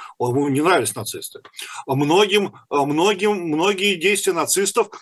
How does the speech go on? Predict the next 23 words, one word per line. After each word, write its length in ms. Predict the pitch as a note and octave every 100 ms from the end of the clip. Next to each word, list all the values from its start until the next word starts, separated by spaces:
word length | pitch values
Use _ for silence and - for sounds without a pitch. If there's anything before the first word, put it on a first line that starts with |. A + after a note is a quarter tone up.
| _ _
вызывали, 760 | D3 C#3 C#3 D#3+ E3 F3+ G3 - _ _
э, 460 | C3 C#3+ C#3 C3+ B2+
большие 800 | A#2 D3+ - F3 F#3 F#3+ F#3 -
сомнения 640 | - D#3 D#3 F3 F#3 F3+ F3
у 200 | E3 C#3+
военных. 800 | F3+ G3 G3+ C#3+ A2 - - _ _ _ - - - _
То 140 | C#3+
есть, 260 | D3 - - _
причём 320 | D#3 C#3+ G3
у 60 | F#3
военных 540 | E3 D3+ G3 G#3 G3+
достаточно 440 | D#3+ F#3 F#3+ - E3+
высокого 380 | - G3+ - G#3+
уровня. 480 | A#3 C#3 G2+ _ _ _ _ - - _
У 100 | D#3
начальника 460 | D3 D3 F3+ F#3 D#3
генерального 340 | D3 E3+ E3+
штаба 480 | B2 - F#3 F3 - _
Людвига 420 | D#3 D#3+ F3 E3+
Бека. 500 | D3 E3 A#2 - F2 _ _ - _
После 320 | F#3 G3 G3+
войны 300 | G3 F#3+ G3+
выяснилось, 600 | F3+ A3 G#3+ G#3+ G3+